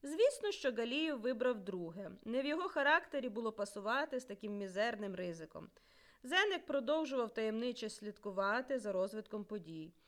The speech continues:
У своїх руках чолов'яга тримав комбінацію з чотирьох карт однієї масті і сподівався вхопити шанс на отримання флеша. Слобода мовчки прийняв ставку Галієва та поставив аналогічну суму.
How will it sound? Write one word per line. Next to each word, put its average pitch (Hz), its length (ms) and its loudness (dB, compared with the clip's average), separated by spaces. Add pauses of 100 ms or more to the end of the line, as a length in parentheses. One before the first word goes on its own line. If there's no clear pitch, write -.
(240)
У 240 100 -4
своїх 285 380 0
руках 311 400 4
чолов'яга 262 580 0
тримав 247 520 0
комбінацію 220 720 -2
з 214 60 -12
чотирьох 208 520 -4
карт 226 400 4 (580)
однієї 220 520 2
масті 233 500 4
і 240 160 -6
сподівався 220 760 2
вхопити 214 500 -4
шанс 247 520 -2 (280)
на 202 160 0
отримання 214 600 0
флеша. 190 600 -2 (420)
Слобода 294 440 2 (280)
мовчки 294 520 0
прийняв 226 400 0
ставку 202 420 0
Галієва 285 560 0
та 277 140 -2
поставив 214 560 0
аналогічну 208 680 -6
суму. 170 540 -8